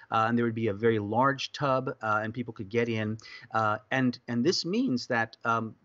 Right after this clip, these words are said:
the, the amount of fuel that is necessary to heat that water, uh, it is much less than it would have been if these people were sort of individually trying to heat baths for each household. Really, uh, tens of times, uh, less fuel. And, and it, it's not that someone,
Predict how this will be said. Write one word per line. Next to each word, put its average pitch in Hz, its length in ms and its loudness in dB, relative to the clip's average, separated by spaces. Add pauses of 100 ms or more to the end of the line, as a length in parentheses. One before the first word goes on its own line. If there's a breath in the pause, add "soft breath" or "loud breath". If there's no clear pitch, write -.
(100)
the, 127 180 -2
the 131 100 0
amount 131 220 4
of 110 100 -4
fuel 202 340 0
that 113 140 0
is 110 140 -2
necessary 123 480 -2
to 104 60 -8
heat 156 300 -8
that 117 220 0
water, 135 520 -2 (380 loud breath)
uh, - 80 -8 (160)
it 151 120 -6
is 127 200 4
much 147 260 4
less 156 300 2
than 127 140 -2
it 110 60 -4
would 127 120 2
have 117 140 -2
been 131 160 4
if 117 100 -2
these 127 160 0
people 131 240 -4
were 117 80 0
sort 117 180 0
of 107 140 -2
individually 127 640 2
trying 123 240 -2
to 117 80 -6
heat 120 360 -2
baths 113 320 0
for - 160 -6
each 117 200 -4
household. 131 560 -2 (220 loud breath)
Really, 147 320 6 (200 loud breath)
uh, 117 160 0 (140)
tens 165 320 0
of 120 100 -4
times, 98 560 -6
uh, 107 220 -6
less 113 260 0
fuel. - 460 -4 (360 loud breath)
And, 143 200 2 (120)
and 139 240 0 (120)
it, 151 160 0 (240)
it's 151 200 -2
not 196 320 2
that 175 140 0
someone, 170 640 2